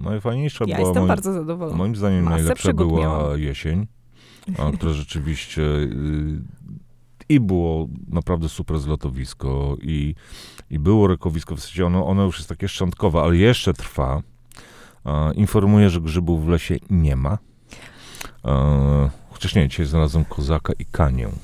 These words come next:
Speaker 1: E, no, gdyby nie strach Iwony przed zjedzeniem kani, to bym jej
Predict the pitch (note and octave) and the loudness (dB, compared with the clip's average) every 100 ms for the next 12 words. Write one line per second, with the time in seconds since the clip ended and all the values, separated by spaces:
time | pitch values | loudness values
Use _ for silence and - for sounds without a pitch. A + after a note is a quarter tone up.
0 | - - - - - - - - - C2+ | -14 -20 -20 -20 -18 -16 -14 -14 -6 -4
1 | C2+ C2+ C2+ C2 C2+ C2+ C#2 C#2+ C#2+ C#2+ | -2 0 2 2 2 2 0 0 0 0
2 | D2 C2+ - D2+ - C#2+ C2 C2 B1+ - | 0 0 -2 -4 -2 -2 0 0 0 -2
3 | C2+ C#2 C2+ C2 C2 C2+ C2 - D#2+ C#2 | -6 -6 -8 -6 -2 0 0 0 0 0
4 | B1+ - B1+ C2 B1+ | 0 -2 -2 0 -2